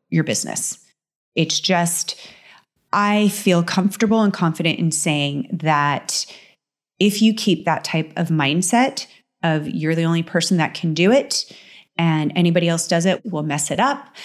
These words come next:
and your reputation, all these things. If you're worrying about all of those things and not empowering somebody else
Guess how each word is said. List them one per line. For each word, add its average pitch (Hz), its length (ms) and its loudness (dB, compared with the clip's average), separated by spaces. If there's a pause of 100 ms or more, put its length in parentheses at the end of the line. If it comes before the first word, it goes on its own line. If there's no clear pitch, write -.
(200)
and 156 160 2
your 156 80 0
reputation, 202 500 0
all 214 200 4
these 226 240 2
things. 160 260 0
If 147 160 -6
you're 202 140 4
worrying 175 380 4
about 165 300 2
all 160 200 0
of 160 100 -4
those 180 200 0
things 170 280 0
and 160 100 -2
not 151 220 2
empowering 190 880 4 (320)
somebody 165 540 0
else 165 540 0